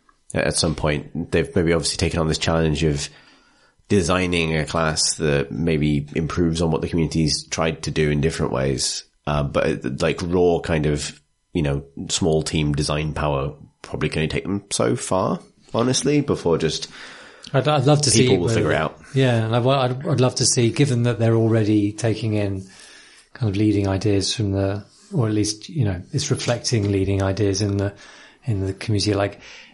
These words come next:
Speaker 2: d-, like, can it support any major new ways to play, like,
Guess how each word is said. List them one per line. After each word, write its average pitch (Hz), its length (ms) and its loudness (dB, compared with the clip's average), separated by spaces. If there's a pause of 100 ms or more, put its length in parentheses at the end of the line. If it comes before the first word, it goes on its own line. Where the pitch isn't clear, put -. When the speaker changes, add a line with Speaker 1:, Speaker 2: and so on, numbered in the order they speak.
(400)
Speaker 2:
d-, - 100 -6 (280)
like, 110 200 0
can 107 200 0
it - 340 -6
support 107 560 0
any 98 260 2 (420)
major 101 460 2
new 98 300 2
ways 95 360 0
to - 100 -6
play, 92 340 0
like, 95 220 -4